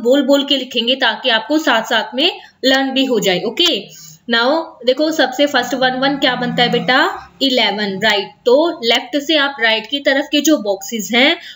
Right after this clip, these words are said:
उसमें वन वन eleven loudly बोल बोल के लिखना है आपने ताकि साथ में learn हो जाए, ठीक है? And eleven के बाद बेटा वन टू twelve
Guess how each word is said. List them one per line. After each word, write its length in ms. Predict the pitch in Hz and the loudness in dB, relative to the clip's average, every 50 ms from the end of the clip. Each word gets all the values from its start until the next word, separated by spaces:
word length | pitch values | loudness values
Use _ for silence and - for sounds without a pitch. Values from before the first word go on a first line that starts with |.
| _ - | _ -6
उसमें 400 | 240 247 247 - 254 254 302 339 | -4 -4 -2 -2 0 0 2 0
वन 260 | 320 233 247 254 247 | 0 0 0 0 0
वन 220 | 254 262 294 311 311 | 0 0 0 0 0
eleven 640 | 285 254 240 226 208 208 202 214 233 277 330 370 - - - - - 240 | 0 0 0 2 2 2 2 2 2 2 0 -2 -4 -10 -20 -14 -6 -2
loudly 600 | 240 240 233 226 233 247 247 247 269 285 339 349 | 0 2 2 2 0 0 -2 0 0 2 2 0
बोल 320 | 262 226 247 240 240 226 214 | 0 0 0 0 0 -2 0
बोल 220 | 240 226 220 220 | -2 -2 -2 -2
के 200 | - 277 320 381 466 - - _ _ - | 0 0 0 0 0 -4 -14 _ _ -2
लिखना 360 | 240 247 240 - 254 240 226 | -2 -2 0 0 0 2 2
है 160 | 214 220 220 | 2 2 2
आपने 440 | 214 208 202 - 226 233 254 302 381 453 - _ _ _ - | 2 0 0 -2 -2 0 0 0 0 -2 -6 _ _ _ -2
ताकि 280 | 254 226 - 277 277 | -2 -2 -2 -4 -4
साथ 320 | 269 - 226 208 196 - 233 | -2 -2 -2 -2 -2 -4 -2
में 200 | 247 311 381 370 | 0 0 0 2
learn 260 | 277 240 233 233 233 | 2 2 0 0 0
हो 200 | 220 214 214 190 | -2 -2 -2 -2
जाए, 200 | 180 190 175 180 | 0 -2 -2 -2
ठीक 260 | 180 - 247 247 320 | -2 -4 -6 -2 0
है? 380 | 370 403 302 202 277 - - _ _ _ _ _ _ _ _ - - - - | 0 0 0 -2 -6 -12 -18 _ _ _ _ _ _ _ _ -20 -14 -6 -2
And 120 | 247 247 254 | -2 0 0
eleven 360 | 254 240 226 214 214 226 240 | 2 0 0 0 -2 -4 -2
के 120 | 240 285 285 | -2 -2 0
बाद 180 | 254 233 220 | 0 -2 -2
बेटा 320 | 196 202 220 220 - 247 277 | -2 -4 -6 -2 0 0 0
वन 280 | 277 240 226 214 208 202 | 0 0 -2 -2 -2 -4
टू 480 | 175 233 269 311 359 415 427 - - - - - _ _ - | -2 0 2 4 4 4 2 -2 -10 -18 -20 -20 _ _ -4
twelve 440 | 240 220 214 208 214 247 311 370 | 0 2 2 2 2 2 0 -2